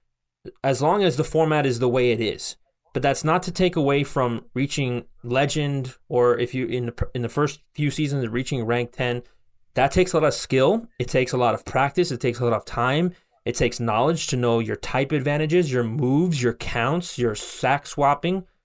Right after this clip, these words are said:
So, you know, I agree. It's luck, but it's not all luck. It's, it's a part of it. It's a, a, a quarter to a third of it is luck, but the other two thirds or the other three quarters is skill. It's game planning. It's team composition. It's knowing how to run your team.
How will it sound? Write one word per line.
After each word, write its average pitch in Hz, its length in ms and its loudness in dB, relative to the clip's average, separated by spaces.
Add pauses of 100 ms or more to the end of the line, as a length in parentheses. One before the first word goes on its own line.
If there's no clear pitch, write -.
(360)
So, 135 500 2
you 175 80 0
know, 135 160 0
I 160 120 2
agree. 151 480 2 (200)
It's - 280 -2
luck, 143 300 0
but 143 120 0
it's - 100 -4
not 160 260 0
all 120 260 2
luck. 113 220 -4
It's, - 240 -6
it's 143 200 -2
a 135 40 -2
part 143 440 2
of 107 100 0
it. 101 100 -4
It's 117 280 -4
a, 120 200 0 (420)
a, 123 120 -4 (100)
a - 100 -2
quarter 165 440 2
to 165 180 0
a - 40 2
third 147 320 2
of 117 120 0
it 110 80 -2
is 113 180 -2
luck, 127 320 0
but - 220 -2 (400)
the 120 80 0
other 139 220 2
two - 280 -2
thirds 170 400 2
or 123 60 2
the 120 140 0
other 147 220 0
three 156 260 -2
quarters 165 500 0
is 123 320 -2 (120)
skill. 147 600 0
It's 110 160 -8
game 127 400 -4
planning. 113 300 -4
It's 113 180 -8
team 160 320 -2
composition. 147 580 -4
It's 101 140 -12
knowing 135 380 -4
how 143 140 0
to 131 100 2
run 131 260 -2
your 113 160 -4
team. 127 440 -4